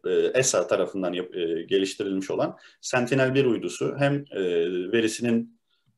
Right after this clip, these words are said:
e, bedava olması sebebiyle hem de al-, altı ila on iki gün arasında değişen, altı ya da on iki gün olan,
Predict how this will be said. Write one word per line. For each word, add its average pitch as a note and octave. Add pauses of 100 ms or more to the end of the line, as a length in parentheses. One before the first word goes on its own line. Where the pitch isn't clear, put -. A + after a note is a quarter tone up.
(180)
e, F2
bedava G2+
olması D#2
sebebiyle E2+
hem B2
de A#2+
al-, E2+
altı G#2+
ila G#2+
on A2
iki A2+
gün G#2
arasında G2
değişen, F2
altı G#2
ya A2
da A2+
on A2+
iki A2+
gün E2+
olan, E2